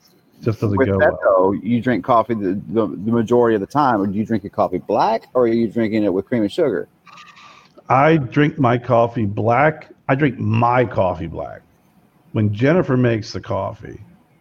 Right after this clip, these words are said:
Speaker 1: I gotta put a little bit of milk in it to kind of get rid of that bitterness.
Speaker 2: Mm-hmm.
Speaker 1: Um, but I, I usually just like that natural coffee flavor. I will drink Cuban coffee, um, only if it's made at Buena Vista,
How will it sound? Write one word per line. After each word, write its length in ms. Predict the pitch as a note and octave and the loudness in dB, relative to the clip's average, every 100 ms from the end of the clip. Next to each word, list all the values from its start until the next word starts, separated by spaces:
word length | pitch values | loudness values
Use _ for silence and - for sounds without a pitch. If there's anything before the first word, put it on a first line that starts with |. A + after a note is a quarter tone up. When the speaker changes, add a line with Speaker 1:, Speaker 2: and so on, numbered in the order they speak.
| _ - | _ -4
Speaker 1:
I 80 | B2 | 0
gotta 240 | B2+ A2+ | 2 2
put 200 | A2 C#3 | 0 0
a 40 | A2+ | 0
little 420 | G#2 A#2+ C3+ C#3+ | 0 0 2 2
bit 180 | B2+ B2+ | 0 0
of 80 | A#2+ | 2
milk 400 | A#2+ A#2+ A2+ A2+ | 2 2 0 0
in 100 | G2+ | 0
it 240 | G#2 - | 0 -4
to 120 | - F#2+ | -10 -6
kind 300 | A#2 A2 G#2+ | -2 0 0
of 140 | G2+ | 0
get 200 | G#2+ A2 | -2 -2
rid 160 | A#2 G#2+ | -2 0
of 80 | |
that 280 | G2+ G2+ - | 0 0 0
bitterness. 600 | A2 G2+ G2 G2 F#2+ - _ _ - | -2 0 0 0 -2 -6 _ _ -6
Speaker 2:
Mm-hmm. 260 | G2 F2+ F2+ - B2+ | -4 -2 -4 -2 0
Speaker 1:
Um, 600 | A2 G#2+ G#2 G2+ G2+ - - | 2 2 4 2 0 -4 -4
but 280 | - G#2+ - G#2+ | 0 0 0 -2
I, 120 | A2 - B2 | -2 -2 0
I 80 | |
usually 400 | A#2 C3 B2 C3 | 2 2 2 0
just 260 | A2+ A2 - | 0 -2 0
like 240 | A2 G#2+ A2 | 0 2 0
that 160 | G2 | -2
natural 420 | G#2 G2+ G2 G2 F#2 | 0 0 0 -2 -2
coffee 380 | F#2+ F#2 - | 0 0 -2
flavor. 480 | G#2+ - F2+ G2+ A2 - _ _ _ _ - | -6 -4 -6 -6 -12 -14 _ _ _ _ 0
I 120 | A#2+ | 2
will 300 | B2 C3 C#3+ | 4 4 2
drink 300 | C#3 C3+ B2+ | 0 0 0
Cuban 400 | - C3 A#2+ A2+ | 0 0 2 0
coffee, 600 | F#2+ F2+ F2 F#2 F2+ F#2 - _ _ _ _ _ _ | 2 2 2 0 -4 -4 -8 _ _ _ _ _ _
um, 480 | - A2 G#2 G2+ G#2 - | 0 2 4 2 -2 -4
only 260 | B2 B2 C#3 | 0 2 2
if 100 | C3 | 0
it's 140 | A2+ | -4
made 200 | A#2+ A2+ | -2 0
at 100 | G#2+ A2 | 0 0
Buena 220 | A2+ A2+ | 2 2
Vista, 600 | A2 G#2+ - A2+ G#2+ G#2 | 2 0 0 2 2 0